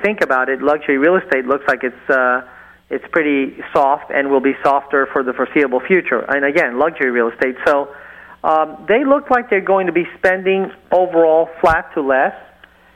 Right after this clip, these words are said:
I'll tell you some categories that consumers said they might be spending more on. When we ask consumers, "Will you spend more, much more, the same, less, or much less?" Fifteen percent of those consumers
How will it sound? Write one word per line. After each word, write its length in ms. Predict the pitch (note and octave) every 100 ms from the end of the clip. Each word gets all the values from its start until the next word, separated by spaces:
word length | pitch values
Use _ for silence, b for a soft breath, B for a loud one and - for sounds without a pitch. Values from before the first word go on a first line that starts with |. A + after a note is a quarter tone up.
| b -
I'll 200 | D3 D3+
tell 140 | G#3
you 260 | G#3 A3 G3+
some 140 | G3+ D#3+
categories 680 | - F#3+ G3 E3+ C#3+ D3 C#3+
that 240 | C#3+ C3+
consumers 420 | - C3+ E3+ D3+ D3+
said 120 | D3 C#3
they 100 | C3+
might 220 | C3+ C3
be 100 | C3+ -
spending 340 | C#3+ C#3+ C#3
more 280 | C#3 D#3 C#3+
on. 320 | B2 B2+ D3+ - b b b b b -
When 180 | D3
we 120 | D#3+ F3+
ask 180 | G3
consumers, 420 | - - F3+ E3 E3+
"Will 100 | D3+
you 160 | D3+ D3
spend 240 | F3 D#3
more, 420 | D#3+ F#3 G3+ A3
much 380 | A3 D3+ F#3 -
more, 480 | F#3 F3 F3+ F#3 G#3 - - _ _
the 120 | C#3+ D3
same, 460 | - F#3 F#3+ A3 A#3+
less, 280 | C3+ D3+ F#3+ -
or 100 | C#3+
much 200 | D3+ -
less?" 320 | F3+ G#3 D#3 E3+ - - - _ _ _ _ _ _ _ b b b -
Fifteen 420 | C4+ C4+ A#3+ G#3
percent 460 | E3+ - E3 D3 D3+
of 80 |
those 160 | B2+ C3+
consumers 460 | - C3+ - C#3 C#3+